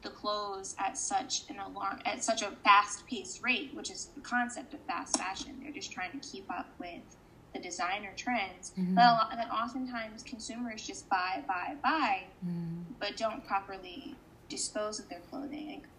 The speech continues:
Speaker 1: like, tons of clothing ends up in the landfill every year when it's perfectly good clothes. A lot of times brands, like, brands themselves throw out their clothes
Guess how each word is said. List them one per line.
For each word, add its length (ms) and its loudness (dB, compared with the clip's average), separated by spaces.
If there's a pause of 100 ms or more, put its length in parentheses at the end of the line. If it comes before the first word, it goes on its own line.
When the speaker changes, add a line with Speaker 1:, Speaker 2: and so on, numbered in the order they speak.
(180)
Speaker 1:
like, 240 0
tons 320 8
of 160 -2
clothing 400 -6
ends 240 -10
up 140 -12
in 80 -10
the 60 -10
landfill 580 -6 (340)
every 260 -4
year 340 -8 (320)
when 380 -2
it's 200 -4
perfectly 480 2
good 200 -8
clothes. 680 -4 (400)
A 40 -6
lot 240 8
of 60 -8
times 240 -8
brands, 640 -4
like, 220 -2
brands 340 6
themselves 680 2
throw 160 0
out 260 4
their 220 -6
clothes 480 -2